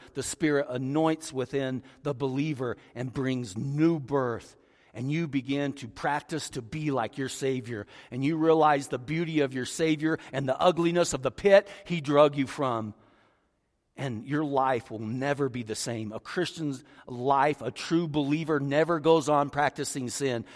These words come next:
Their life is immediately and radically changed, and they work for the rest of their lives being redeemed from the snare of the fowler,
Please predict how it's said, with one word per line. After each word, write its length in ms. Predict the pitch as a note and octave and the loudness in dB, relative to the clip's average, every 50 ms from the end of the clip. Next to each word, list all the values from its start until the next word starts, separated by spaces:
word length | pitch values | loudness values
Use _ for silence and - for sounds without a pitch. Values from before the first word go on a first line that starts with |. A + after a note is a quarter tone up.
| - - | -10 0
Their 160 | - D#3+ D#3+ | 2 2 4
life 400 | D#3 D3 D3+ D3+ D3 D3 D3+ - | 4 6 6 6 8 6 4 2
is 200 | C3 B2 A2+ A#2+ | -2 -6 -4 -4
immediately 640 | C3 C3+ D3 D#3 E3 E3 E3+ E3 E3 E3 D#3 D#3 D#3 | -4 -2 0 0 2 2 0 0 2 0 2 2 2
and 120 | D3 C3 C3 | 2 2 4
radically 580 | C#3 D3 D3+ D#3 D#3+ D3+ - D#3 D#3 D3+ D3 | 4 6 6 4 2 0 -2 0 0 0 0
changed, 680 | - - - D#3+ D#3 D#3 E3 E3+ F3+ F#3+ F3 - - - - - - - - | -2 -4 -2 0 0 2 2 2 0 -2 -4 -8 -12 -18 -20 -20 -18 -8 -6
and 160 | C3 C#3+ C3 | -4 -2 0
they 100 | C3 C3+ | 0 0
work 300 | C3 D3 D3+ D3+ D3+ D3+ | 2 4 2 2 2 0
for 140 | - D3 B2+ | -4 -4 -2
the 100 | B2+ B2 | -2 2
rest 320 | C3 C#3+ D3 C#3+ - - | 2 2 2 2 0 -6
of 80 | E3 D3+ | -2 -2
their 140 | D#3 D3+ | 0 0
lives 480 | D3 D3 C#3+ C3+ C3 B2 A#2 A2+ A2 - - - - - - | 2 4 4 4 4 2 0 -2 -4 -10 -14 -16 -20 -12 -4
being 320 | D#3 D3+ C#3 C3+ C3 B2+ A#2+ | -2 0 0 0 0 -2 -4
redeemed 720 | A2+ A#2+ A#2+ A#2 A2 - D3+ D#3 D#3 D#3+ E3 E3 E3 D#3 - - - - | -6 -6 -8 -10 -10 -8 -4 -2 0 0 0 0 -2 -4 -8 -14 -18 -8
from 240 | - D3 C#3 C3 B2+ | -2 0 0 0 0
the 100 | A2+ B2 | -2 -4
snare 720 | A#2 - - - - D#3 D3 D3+ D#3 D#3+ D#3 D#3 D#3 D#3 D#3+ | -4 -4 -6 -4 -4 -2 0 2 4 4 4 4 4 2 2
of 180 | - C3+ B2+ | 0 -4 0
the 120 | B2+ C#3+ B2+ | 0 0 0
fowler, 680 | - - E3+ D#3 D3+ C#3+ D3 A#2 A#2+ A2+ F#2+ F#2 - | 4 4 4 6 6 6 4 2 2 -2 -6 -6 -10